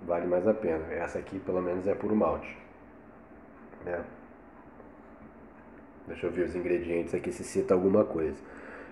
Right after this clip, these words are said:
Água, malte, lúpulo. Opa, tem um estabilizante aqui e antioxidante. É. Já foge um pouco da, da característica que a gente deseja da cerveja mais artesanal, né?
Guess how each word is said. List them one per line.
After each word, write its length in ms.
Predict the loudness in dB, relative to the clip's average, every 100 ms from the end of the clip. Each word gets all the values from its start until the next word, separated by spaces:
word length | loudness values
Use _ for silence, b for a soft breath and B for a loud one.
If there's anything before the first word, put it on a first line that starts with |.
| 0
Água, 360 | 6 8 8
malte, 360 | 10 8 8 4
lúpulo. 540 | 6 8 8 8 8
Opa, 180 | 8 4
tem 160 | 2 2
um 120 | 4
estabilizante 920 | 2 2 4 6 6 4 6 8 6
aqui 460 | 2 4 8 8 6 -6 B B B B B
e 140 | 6
antioxidante. 1000 | 8 8 6 4 2 4 6 4 2 -8 -14 -18 -20 -20 -20 -20 -20 -6
É. 160 | -2 -2 -6 -18 B B B B B B -10 -2
Já 140 | -2
foge 340 | 4 6 8
um 60 | 6
pouco 240 | 4 4
da, 180 | 4 4
da 220 | 4 4
característica 720 | 6 6 6 6 2 2 0 0
que 80 |
a 40 | 2
gente 200 | 2 4
deseja 380 | 4 6 4 4
da 100 | 4
cerveja 640 | 2 4 4 4 4 2 -6 B B -2
mais 220 | 2 4
artesanal, 760 | 2 2 2 4 4 4 4 0
né? 160 | -4